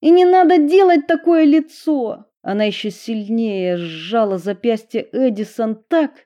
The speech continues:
что та поморщилась от боли. "Посмотри мне в глаза!" крикнула она. Ураган, бушевавший внутри Эдди, вырвался наружу. Ее терпение лопнуло.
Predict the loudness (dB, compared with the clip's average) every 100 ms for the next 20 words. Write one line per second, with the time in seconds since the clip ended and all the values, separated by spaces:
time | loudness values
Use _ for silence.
0 | _ -20 -12 -6 -4 -2 0 2 2 0
1 | -4 -4 -2 -4 -6 -8 -6 -6 -8 -12
2 | _ _ 0 0 2 0 2 2 4 6
3 | 6 4 2 2 4 2 2 4 4 2
4 | -2 -10 _ _ -8 -8 -8 -6 -4 -4
5 | -4 -6 -8 -12 _ _ _ _ _ _
6 | -6 0 0 0 -2 0 -2 -4 -8 -10
7 | -6 -6 -6 -6 -6 -4 -6 -4 -6 -4
8 | -4 -2 -4 -6 -6 -4 -4 -4 -6 -6
9 | -6 -2 0 0 -2 -4 -10 -12 _ -6
10 | -4 -2 0 -2 -2 -2 -2 0 -2 -2
11 | 0 0 0 -4 -6 -4 -6